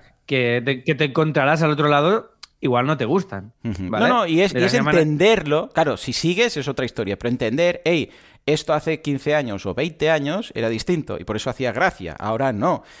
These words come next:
Speaker 2: O sea, mm, si la persona ha seguido con ese humor a, a día de hoy, pues, pues quizás sí que ahí puedes decir, pero ojo, mm, enfadarse o criticar a alguien, porque hace veinte años hacía un tipo de humor que entonces era el humor que la gente se reía, dices, "Bueno, esto es el pasado".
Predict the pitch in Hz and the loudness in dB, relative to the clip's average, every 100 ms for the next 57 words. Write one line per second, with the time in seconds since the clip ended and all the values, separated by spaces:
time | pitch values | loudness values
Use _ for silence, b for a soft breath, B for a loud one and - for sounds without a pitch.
0 | B B - 117 - 131 120 110 - B | B B -4 -2 -2 -2 -2 -4 -10 B
1 | B - 135 117 113 107 - 127 120 127 | B -4 0 2 0 -2 -4 -4 -4 -4
2 | 131 160 104 104 104 113 123 139 107 - | -2 -2 -2 -4 -4 -4 0 0 0 -4
3 | 85 90 107 135 139 160 180 87 - - | -6 -2 0 2 0 -2 -8 -12 -12 -14
4 | - - - 95 - 123 135 107 92 92 | -14 -12 -10 -8 -4 -4 -2 -2 -2 -6
5 | 90 - 90 - 101 110 - 139 - _ | -6 -6 -8 -6 -2 -2 0 -4 -6 _
6 | 107 90 90 98 90 135 - - 78 - | -10 -8 -8 -8 -2 -2 -2 -8 -10 -10
7 | 92 90 92 117 131 107 - - - 220 | -10 -8 -4 -2 -2 -4 -10 -4 -2 0
8 | 202 196 190 196 196 131 - - 165 165 | 0 0 2 2 2 0 -4 -6 -4 -4
9 | 170 175 160 156 190 151 131 110 175 - | -2 0 0 2 0 0 -4 -2 -2 -2
10 | 123 - 143 143 135 208 196 98 - 123 | -4 0 2 2 2 0 0 -2 -4 -4
11 | 139 143 175 190 196 220 B B B 135 | -2 0 0 2 0 0 B B B -6
12 | 131 110 135 185 - 143 143 170 165 - | -4 -2 -2 -2 -2 -2 -2 -4 -4 0
13 | 214 214 135 | 0 0 -4